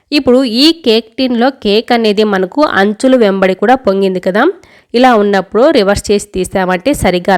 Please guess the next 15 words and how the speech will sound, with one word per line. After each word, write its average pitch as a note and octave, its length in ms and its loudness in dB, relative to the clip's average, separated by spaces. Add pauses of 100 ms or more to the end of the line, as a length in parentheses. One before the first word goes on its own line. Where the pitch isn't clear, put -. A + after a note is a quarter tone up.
రాదు, F3+ 260 2 (140)
కాబట్టి F#3 420 0 (160)
అంచులు F#3+ 340 -2
వెంబడి F3+ 360 0
కట్ - 220 -2
చేసుకోవాలి. F3+ 560 -4 (2750)
కేక్ A#3 300 2
టిన్ A3 180 -2
పైకి G3+ 240 2
వచ్చింది F#3+ 340 -4
కదా, G#3 180 2 (280)
అది C4 180 2 (280)
పక్కకి A3 440 -4
కట్ F#3 220 -4
చేసుకుంటున్నాను. F3+ 760 -2